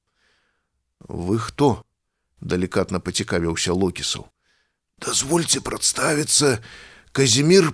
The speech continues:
Пшыбыльскі", прашаптаў худы, сіплым,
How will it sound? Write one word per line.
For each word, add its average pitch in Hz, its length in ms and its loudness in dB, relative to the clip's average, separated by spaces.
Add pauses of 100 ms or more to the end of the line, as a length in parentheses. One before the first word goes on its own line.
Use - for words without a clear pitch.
Пшыбыльскі", 147 1120 0 (560)
прашаптаў 117 600 0
худы, 120 480 0 (100)
сіплым, 143 600 0